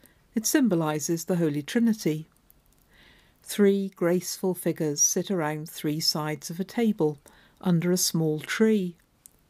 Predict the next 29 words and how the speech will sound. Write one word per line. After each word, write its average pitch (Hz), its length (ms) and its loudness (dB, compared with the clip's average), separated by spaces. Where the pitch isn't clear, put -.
Their 190 160 4
faces 185 600 -2
are 156 80 -4
the 160 80 -6
same, 165 540 -2
and 208 180 6
they're 220 140 4
all 285 180 -2
wearing 226 400 0
something 190 600 -2
blue, 180 520 4
the - 80 -10
colour 185 380 4
of 156 100 -2
the 175 80 0
heavens. 196 680 0
But 240 100 2
apart 202 320 2
from 165 240 -2
that, 160 340 -2
each 208 240 0
of 214 120 -2
them 208 200 4
is 214 140 2
dressed - 480 -2
in 214 160 2
a 214 80 6
different 214 460 -2
colour. 156 360 -2